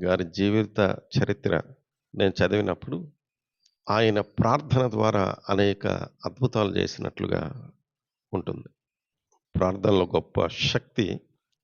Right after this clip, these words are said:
విడుదలయ్యి అనేక కార్యాలు చేసినట్లుగా ఉంటుంది.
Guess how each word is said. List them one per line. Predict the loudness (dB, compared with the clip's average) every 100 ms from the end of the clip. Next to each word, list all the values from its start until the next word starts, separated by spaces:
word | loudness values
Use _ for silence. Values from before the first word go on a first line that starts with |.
| -2
విడుదలయ్యి | 2 2 2 0 -2 -8 -14 _ _ _ -2
అనేక | 0 0 -2
కార్యాలు | -2 0 2 2
చేసినట్లుగా | 2 -2 -2 -6 -4 -4 -4
ఉంటుంది. | -8 -14 -20 -20